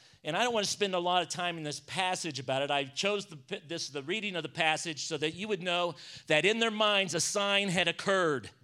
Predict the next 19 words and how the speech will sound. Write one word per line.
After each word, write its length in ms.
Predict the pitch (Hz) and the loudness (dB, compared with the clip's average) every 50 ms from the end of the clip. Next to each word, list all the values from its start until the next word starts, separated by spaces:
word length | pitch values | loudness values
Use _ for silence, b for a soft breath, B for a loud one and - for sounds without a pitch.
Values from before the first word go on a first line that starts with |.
| b b b b b b b b b b | b b b b b b b b b b
There 160 | b 147 185 190 | b 2 2 4
was 160 | 180 156 143 | 2 0 2
no 180 | 185 196 208 | 2 2 4
doubt 300 | 185 190 202 202 202 190 | 4 6 6 6 6 6
in 100 | 190 185 | 4 2
their 120 | 185 185 190 | 2 0 0
mind 420 | 190 185 180 175 170 160 151 143 | 2 2 2 2 2 2 2 2
that 120 | 139 143 143 | 2 0 0
a 40 | |
sign 480 | 131 - - 180 175 170 170 170 170 165 | 0 -4 -2 -2 0 0 0 0 0 -2
had 180 | 147 151 156 143 | -4 -6 -6 -4
happened, 500 | 127 170 156 151 - 139 107 101 101 - B B B B B B | -2 -2 -4 -4 -6 -8 -12 -12 -14 -18 B B B B B B
and 140 | B 151 156 | B -2 0
they 100 | 165 175 | 2 2
were 100 | 170 165 | 2 2
paying 280 | 160 - 185 175 170 160 | 0 0 -2 0 0 -2
attention 420 | 151 - - 190 185 - 190 156 123 | -2 -4 -4 -6 -4 -4 -6 -6 -6
to 160 | - 165 139 | -4 -4 -4
it. 140 | 117 - | -4 -6